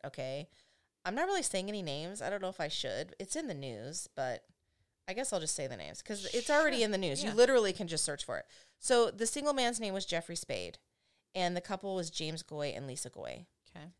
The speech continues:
Speaker 1: So James and Lisa went out. They start shoveling their snow, shoving it all over in Jeffrey's
Speaker 2: Being assholes.
Speaker 1: situational. He is getting pissed off. He, they, there's the video. They, he comes out. Jeffrey comes out. He's like, you know, blah, blah, blah, you know,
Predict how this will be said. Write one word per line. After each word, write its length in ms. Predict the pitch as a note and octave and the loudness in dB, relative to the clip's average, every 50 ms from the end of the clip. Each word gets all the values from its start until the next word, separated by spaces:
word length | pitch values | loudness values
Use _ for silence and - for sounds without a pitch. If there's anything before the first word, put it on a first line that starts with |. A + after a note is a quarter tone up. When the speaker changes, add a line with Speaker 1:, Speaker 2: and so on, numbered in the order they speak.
| _ | _
Speaker 1:
So 200 | - - G3 F3+ | -8 -2 0 0
James 320 | F3 F3 F3+ F3+ F#3+ G#3 A3 | 0 0 0 -2 -2 -2 -2
and 80 | A3 | -4
Lisa 280 | G#3 F#3+ F#3+ - F#3+ F3+ | -2 -2 -2 -2 -2 0
went 160 | E3+ E3 D#3+ | 0 0 0
out. 160 | D#3 D#3 D#3 | 0 -2 -2
They 100 | - D3+ | -4 -6
start 320 | D3 - - D#3 D3 - - | -6 -4 -2 -2 -2 -2 -2
shoveling 300 | - - C#3+ C#3 C#3+ C#3 | -4 -4 -4 -4 -4 -6
their 80 | C#3+ | -4
snow, 260 | C#3 - - C3+ B2+ C3+ | -6 -4 -4 -4 -4 -2
shoving 380 | - - - D#3+ D3 D3 D3 | -2 -2 -2 -2 -2 -4 -4
it 80 | C#3+ C#3 | -4 -4
all 260 | C3+ C3+ B2+ - - | -4 -4 -4 -8 -6
over 300 | - D3+ C#3+ C#3 C#3+ C3+ | -6 -6 -6 -4 -6 -6
in 120 | C3+ C#3 C3+ | -6 -6 -4
Jeffrey's 640 | - C3 C3 - C3 C3 A#2 A2+ A#2+ - - - - | -4 -4 -4 -4 -6 -8 -6 -6 -4 -4 -2 -2 -4
Speaker 2:
Being 160 | D#3+ D3 B2 | -6 -8 -10
assholes. 340 | A#2 A#2+ - - D#3 B2+ C3+ | -10 -10 -8 -8 -6 -4 -4
Speaker 1:
situational. 500 | C3 A#2 A#2 - B2 G2 E2 D2+ - - _ - - _ _ _ _ _ | -4 -4 -4 -4 -4 -4 -6 -8 -10 -14 _ -20 -20 _ _ _ _ _
He 140 | - A3 | -4 -2
is 100 | A3 G#3+ | -2 0
getting 280 | G#3+ A#3 A3 G#3 G3+ F#3 | 2 0 0 0 0 -2
pissed 260 | - F3+ D3+ - - | -2 -4 -4 -2 0
off. 320 | A#2+ D#2+ D2 - - - - _ _ _ _ _ _ _ _ _ _ _ _ _ _ _ _ - | -2 -2 -2 -4 -8 -12 -20 _ _ _ _ _ _ _ _ _ _ _ _ _ _ _ _ -12
He, 100 | - G3+ | -12 -6
they, 220 | F3 F3+ F3 F3 F3 F3+ - _ _ _ - _ _ _ _ F3+ | -2 -2 -2 0 -2 -4 -8 _ _ _ -20 _ _ _ _ -6
there's 240 | F#3+ F#3+ G3+ G#3 F#3+ | -2 0 0 0 -2
the 140 | F#3 G3 F#3+ | -4 -4 0
video. 440 | F#3+ G#3 G3+ A3 G3+ E3 D3 C3+ B2 | 0 0 0 2 2 2 2 2 0
They, 240 | - F3 F3+ F3+ - | -2 -4 -6 -6 -6
he 180 | - - A#3 A3 | -10 -6 -6 -6
comes 280 | - - A#3+ A3+ G3+ | -2 -2 -2 -2 0
out. 300 | G3 F3 E3 E3 - - _ _ | 0 0 0 0 -2 -6 _ _
Jeffrey 320 | - - E3 E3 - F#3 F#3 | -4 -2 -2 -2 -2 -6 -8
comes 200 | - G3 F#3 E3+ | -6 -6 -4 -2
out. 280 | E3 D3+ D3+ C#3+ - _ _ _ _ _ _ _ _ _ _ | -2 -2 -2 -2 -6 _ _ _ _ _ _ _ _ _ _
He's 160 | - G3 F3+ F3 | -10 -8 -4 -2
like, 220 | D#3+ D3+ D3+ - _ _ _ _ | -2 -2 -2 -4 _ _ _ _
you 140 | - C#3+ A#2 | -12 -10 -8
know, 120 | G2+ - | -8 -8
blah, 160 | - B3 - C5 D5 D5+ D5 | -8 -6 -4 0 0 0 2
blah, 200 | - - - - - | 2 0 0 -2 -4
blah, 80 | - - - | -8 -12 -8
you 120 | G3 F3+ D#3 | -6 -4 -4
know, 120 | A#2+ F2 | -4 -6